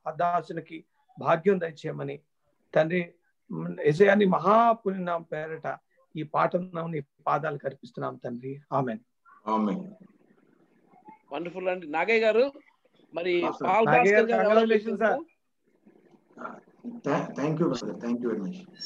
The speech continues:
Speaker 3: పాల్ భాస్కర్ గారు ఎవరో మీకు తెలుసా అండి, నాగయ్య గారు?
Speaker 2: తెలీదు, మాస్టర్ గారు.
Speaker 3: ఆ, ఇక్కడ హగ్గై, విశాఖపట్నం హగ్గై టౌన్, ఆ, association కి important member ఆయన.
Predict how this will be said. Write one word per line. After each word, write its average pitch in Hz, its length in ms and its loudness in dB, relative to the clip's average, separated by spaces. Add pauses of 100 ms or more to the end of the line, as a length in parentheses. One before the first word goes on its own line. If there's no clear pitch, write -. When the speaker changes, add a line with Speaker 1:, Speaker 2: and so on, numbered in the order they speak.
(340)
Speaker 3:
పాల్ 185 180 2
భాస్కర్ 233 340 0
గారు 233 200 2
ఎవరో 226 220 4
మీకు 226 180 0
తెలుసా 214 220 0
అండి, 233 160 -4
నాగయ్య 208 340 0
గారు? 208 240 0 (1600)
Speaker 2:
తెలీదు, 147 600 2
మాస్టర్ 101 280 -12
గారు. 92 120 -14 (460)
Speaker 3:
ఆ, 175 280 0 (320)
ఇక్కడ 240 220 -2
హగ్గై, 190 680 0 (300)
విశాఖపట్నం 233 540 -4
హగ్గై 196 240 -2
టౌన్, 214 600 -2 (920)
ఆ, 156 160 0
association 233 600 0
కి 233 120 -10
important 233 540 0
member 214 280 -2
ఆయన. 139 180 0